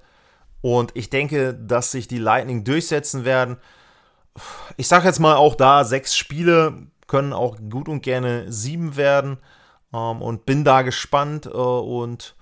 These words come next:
ja, schau mal, ähm, das wäre ja dann eine Finalserie Tampa gegen Vegas, wenn meine Tipps durchkommen. Also, ja, da würde ich mich persönlich sehr, sehr drüber freuen. Und, ähm, das wäre dann <laughs> auch vom Stil her wieder, ähm, was komplett anderes. Also, naja,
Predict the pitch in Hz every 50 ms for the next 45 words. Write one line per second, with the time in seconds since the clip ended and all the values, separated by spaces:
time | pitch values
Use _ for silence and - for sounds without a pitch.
0 | _ _ _ _ _ _ _ _ _ _ _ _ _ _ _ - 156 120 107 -
1 | - 160 170 190 202 180 175 175 180 180 185 156 107 139 143 143 143 143 135 143
2 | 135 - - 131 156 165 165 156 143 143 131 143 143 143 131 - 143 139 135 127
3 | 131 135 143 143 131 139 143 135 131 135 - - 135 143 151 160 151 131 123 123
4 | 123 120 107 131 147 160 165 156 151 - 139 139 135 135 135 135 127 - - 147
5 | - - - - 131 123 - - - - 123 123 120 117 - - 117 113 104 113
6 | 107 107 107 101 _ _ _ _ _ _ _ _ _ - - - - - - 113
7 | 127 123 131 156 151 156 156 - 151 147 - - 135 120 135 139 135 117 107 117
8 | 135 147 143 151 143 131 127 123 139 135 131 - - 131 135 139 143 147 151 -
9 | _ _ _ _ _ _ _ _ _ _ _ - - 117 107 110 110 - - -
10 | 113 107 107 107 104 101 101 101 101 _ _ _ - _ _ _ _ _ _ _
11 | - - 117 - - 147 151 151 175 170 160 - - 143 - - - 139 127 117
12 | - - - 165 185 202 175 143 131 131 120 110 120 117 117 113 110 113 - 110
13 | 110 110 107 - - 113 110 - - - 147 156 - 131 120 - 98 110 110 110
14 | 107 107 120 139 - - 95 113 104 113 110 110 - 107 110 127 156 - -